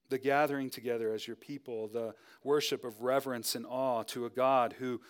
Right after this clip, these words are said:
shakes us to the core so that all that's left is the unshakable.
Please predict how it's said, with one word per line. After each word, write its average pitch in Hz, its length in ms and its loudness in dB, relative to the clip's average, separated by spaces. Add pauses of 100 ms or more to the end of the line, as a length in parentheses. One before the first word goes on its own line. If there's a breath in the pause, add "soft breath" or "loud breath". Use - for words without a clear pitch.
(160 loud breath)
shakes - 500 2
us 135 220 2
to 135 160 -2
the 110 80 -8
core 147 540 0
so 123 180 0
that 127 120 -4
all 143 220 4
that's 131 240 0
left 139 320 0
is 120 240 -6
the 117 140 -10
unshakable. 113 720 -8